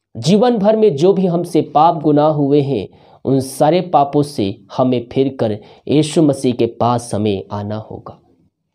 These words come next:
वो दयालु परमेश्वर है, अनुग्रहकारी परमेश्वर है। वो हम पर बड़ी दया के अनुसार हम पर दया करेगा, अनुग्रह करेगा और हम उसके पंखों तले स्थान को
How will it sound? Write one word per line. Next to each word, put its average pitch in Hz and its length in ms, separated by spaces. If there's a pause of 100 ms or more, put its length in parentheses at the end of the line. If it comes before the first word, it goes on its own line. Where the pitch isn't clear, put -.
(580)
वो 180 80
दयालु 170 400
परमेश्वर 180 680
है, 165 320 (280)
अनुग्रहकारी 160 840
परमेश्वर 127 640
है। - 220 (360)
वो 139 120
हम 135 240
पर 123 480 (180)
बड़ी 160 320
दया 165 280
के 160 140
अनुसार 147 340
हम 123 200
पर 113 180
दया 117 260
करेगा, 104 460 (300)
अनुग्रह 156 460
करेगा 160 600 (300)
और 135 140
हम 151 220
उसके 143 440
पंखों 131 440
तले 113 420 (320)
स्थान 120 480
को 107 240